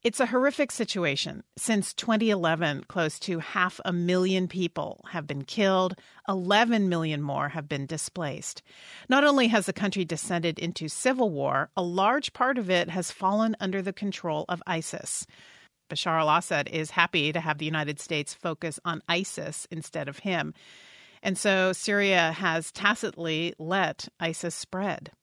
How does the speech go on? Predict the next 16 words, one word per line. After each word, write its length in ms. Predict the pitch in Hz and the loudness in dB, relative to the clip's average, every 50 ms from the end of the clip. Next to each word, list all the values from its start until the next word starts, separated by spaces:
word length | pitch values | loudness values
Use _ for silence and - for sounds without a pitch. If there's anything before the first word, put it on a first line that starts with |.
| _ _ _ _ _ | _ _ _ _ _
U 180 | - 190 233 247 | 0 2 4 6
S 220 | 233 226 214 - | 6 6 4 2
Ambassador 640 | 226 196 180 160 156 160 196 - - 196 208 208 214 214 | 0 2 4 4 4 4 4 0 -2 0 2 2 2 0
to 120 | - - | -2 -4
the 60 | 202 214 | -2 -2
United 340 | 208 202 202 196 190 190 | 0 2 2 2 2 2
Nations 420 | 185 190 190 190 - 220 208 190 - | 2 2 2 2 2 0 -2 -2 -2
Nikki 260 | 160 151 - 147 143 | -6 -6 -4 -6 -4
Haley 340 | 143 208 208 202 202 196 196 | 0 0 2 2 2 0 0
told 260 | - - 208 196 180 | 0 0 0 0 2
reporters, 640 | 196 196 180 - 208 196 196 190 196 196 196 185 - - _ - | 0 -2 -2 -2 -2 -2 0 0 2 0 0 -2 -4 -8 _ 2
"Our 200 | 185 185 190 185 | 4 4 4 2
priority 680 | - - 202 190 190 202 214 220 226 220 214 202 202 | 0 0 0 2 2 2 2 2 2 2 2 2 0
is 340 | 190 - 185 180 180 175 180 | 0 0 0 -2 -2 0 -2
no 240 | 175 175 185 202 226 | 0 2 2 4 2
longer 720 | 247 240 226 208 196 190 185 185 175 185 180 185 180 180 | 2 2 2 2 2 2 2 0 0 0 0 0 0 -2